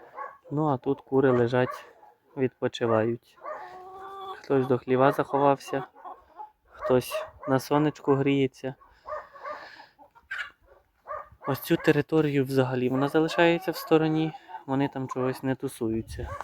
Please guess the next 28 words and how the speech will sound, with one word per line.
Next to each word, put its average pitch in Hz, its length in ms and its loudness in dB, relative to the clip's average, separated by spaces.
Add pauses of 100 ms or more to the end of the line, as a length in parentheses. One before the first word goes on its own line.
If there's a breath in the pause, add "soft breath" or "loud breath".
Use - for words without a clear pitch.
(160)
Так, 127 220 4
це 139 160 2
сміття, 139 600 2 (540)
яке 131 380 4
я 123 120 6
виніс 131 460 2
із - 140 -12
хліва, 127 540 6 (720 loud breath)
з 123 140 -2
отого 120 420 2
хліва. 139 520 4 (600 soft breath)
Все 135 280 2
воно 127 320 0
ви-, 127 220 2
винесло 139 540 2
сюди, 139 380 2
його 131 220 4
ще - 160 -8
треба 135 280 8
порозбирати, 135 840 4
те, 131 160 0
що - 140 -10
дерев'яне, 127 600 2
залишити 123 500 2
спалити, 135 560 4
те, 127 180 0
що 127 180 -4
желізне, 127 580 0